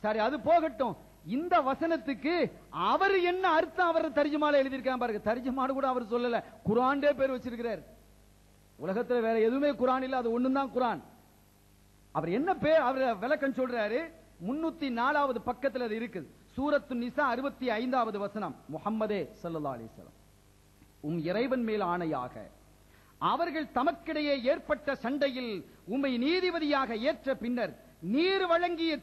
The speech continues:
தீர்ப்பில் தமக்குள் அரு-, அதிருப்தி கொள்ளாமல் முழுமையாக கட்டுப்படும் வரை அவர்கள் நம்பிக்கை கொள்ள மாட்டார்கள்." மூமீன்கள் அல்ல. அவர தர்ஜுமால மூமீன்கள் அல்ல, காயல்பட்டணம்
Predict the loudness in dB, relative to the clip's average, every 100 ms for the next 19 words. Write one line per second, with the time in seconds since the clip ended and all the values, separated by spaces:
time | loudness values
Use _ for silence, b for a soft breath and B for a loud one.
0 | -2 -2 -2 -4 -4 -6 -8 -2 0 0
1 | -2 -4 -2 0 -2 -4 -4 0 0 0
2 | -4 -2 -2 0 0 -2 -4 -8 -12 B
3 | -4 0 2 2 2 2 -2 -2 -4 -2
4 | -6 0 0 0 -2 0 0 -2 -6 -6
5 | -4 -4 -6 -8 -6 -4 -6 -6 -6 -6
6 | -6 -4 -4 -6 -6 -6 -8 -8 -14 -16
7 | -20 -20 -10 -6 -4 -4 -4 -8 -10 -10
8 | -8 -10 -12 -18 -20 b b b _ -8
9 | -6 -4 -2 0 0 0 0 0 0 -2
10 | -2 0 0 0 0 0 0 0 -2 -4
11 | -16 -20 -10 -4 -2 -2 -2 -2 -4 -2
12 | -4